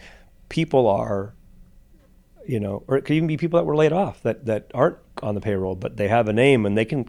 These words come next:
they can cash a check if the name is written to them. You know, there are ways that people could gift money. There are ways that, you know, restaurants are doing all kinds of different things. Stores, they're selling their wine inventory. They're selling, you know, we're gonna be, we're doing retail stuff here.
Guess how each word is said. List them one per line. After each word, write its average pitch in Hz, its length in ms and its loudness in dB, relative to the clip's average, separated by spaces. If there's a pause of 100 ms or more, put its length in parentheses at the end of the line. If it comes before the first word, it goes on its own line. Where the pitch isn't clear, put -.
they 113 140 2
can 131 160 -4
cash 110 240 0
a 104 60 -8
check 98 280 -4
if 98 120 -10
the 107 100 -6
name 98 220 -2
is 95 100 -10
written 95 140 -8
to 95 60 -8
them. 95 260 -6
You 104 80 -4
know, 101 200 -4 (440)
there 117 100 4
are 110 80 4
ways 120 280 4
that 104 100 -4
people 117 220 -2
could 101 260 -10
gift 131 240 2
money. 123 380 0
There 104 200 -2
are 98 120 -2
ways 107 420 -2
that, 95 260 -6 (460)
you 107 120 -4
know, 95 160 -4
restaurants 107 580 0
are 98 80 -4
doing 98 500 -4
all 127 200 2
kinds 104 280 -2
of 98 60 -4
different 95 240 -6
things. 92 260 -6
Stores, 110 680 0
they're 98 160 -6
selling 107 420 -2
their 92 140 0
wine 104 260 0
inventory. 113 640 2
They're 95 160 -2
selling, 98 340 -4
you 95 80 -4
know, 98 100 -2
we're 101 140 0
gonna 113 140 0
be, 98 100 -4
we're 110 160 -2
doing 117 180 0
retail 104 380 -4
stuff - 240 -6
here. 113 320 -2